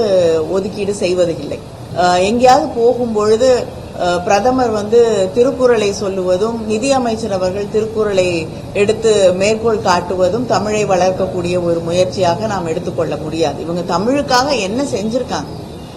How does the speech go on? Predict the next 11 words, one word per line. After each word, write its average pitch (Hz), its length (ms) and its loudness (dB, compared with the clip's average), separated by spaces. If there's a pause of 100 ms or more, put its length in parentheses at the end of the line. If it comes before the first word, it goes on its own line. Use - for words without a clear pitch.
(120)
ஹிந்தியை 262 480 4
தொடர்ந்து 247 560 4
திணித்து 233 360 -2
கொண்டிருப்பதை 190 560 -4
தவிர, 208 240 0
அவங்க 202 340 2
வந்து 196 180 -4
தமிழுக்காக 196 600 0
எதையும் 190 340 -2
செய்ததாக 175 680 0
நாம், 160 440 -4